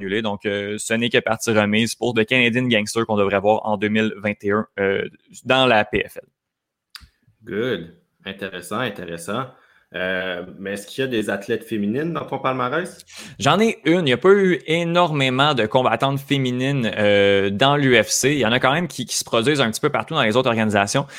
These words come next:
Speaker 1: Mais quelqu'un qui a eu du succès dans l'U F C, il n'y en a pas énormément. Je vous parle ici de Valérie Letourneau, euh, qui a eu aussi une, une courte carrière dans l'U F C, mais quand même, euh, qui, qui a eu énormément de succès. Euh, sa carrière s'est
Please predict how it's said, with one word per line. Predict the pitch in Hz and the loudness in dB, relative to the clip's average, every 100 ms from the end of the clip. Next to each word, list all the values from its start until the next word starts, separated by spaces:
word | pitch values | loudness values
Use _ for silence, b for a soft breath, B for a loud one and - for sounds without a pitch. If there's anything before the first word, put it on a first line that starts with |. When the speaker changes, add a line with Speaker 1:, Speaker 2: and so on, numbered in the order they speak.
| B - | B -4
Speaker 1:
Mais | 110 | 0
quelqu'un | 127 180 | 0 4
qui | |
a | 151 | 4
eu | 139 | 4
du | 123 | 0
succès | - 160 143 | -2 -2 0
dans | 175 135 | 2 4
l'U | 117 | 2
F | 110 | 0
C, | - 165 | -2 -2
il | 151 | 0
n'y | 113 | 0
en | 110 | 0
a | 110 | 2
pas | 175 175 - | 2 2 2
énormément. | 135 139 123 113 147 151 b b - | 2 4 2 2 0 -2 b b -10
Je | 104 | -2
vous | |
parle | 117 190 | 2 2
ici | 160 190 | 2 4
de | 151 | 4
Valérie | 120 139 135 139 | 6 4 2 0
Letourneau, | 165 151 156 139 127 156 B B B 107 | 2 2 2 0 0 -4 B B B 4
euh, | 113 117 | 6 4
qui | - 156 | 4 2
a | |
eu | 233 240 | 4 2
aussi | 165 147 - 359 | 2 0 0 -2
une, | 175 143 139 | 0 -2 0
une | 143 147 | -2 0
courte | 220 214 | -2 0
carrière | 156 139 180 | 2 4 4
dans | 165 | 6
l'U | 135 127 | 6 6
F | 117 | 4
C, | 202 | 0
mais | 190 123 | 0 0
quand | 143 160 | 0 0
même, | 220 175 | 0 2
euh, | 127 120 117 113 110 | 4 4 4 2 0
qui, | - 120 | 0 0
qui | 110 123 | 0 0
a | |
eu | 170 | 0
énormément | 175 160 190 | 2 0 0
de | 214 | -2
succès. | - - 160 185 B B - | -4 -2 -2 -2 B B 2
Euh, | 113 120 123 | 4 6 4
sa | - 139 | 0 0
carrière | 151 165 196 | 2 4 4
s'est | 185 - 139 | 2 2 2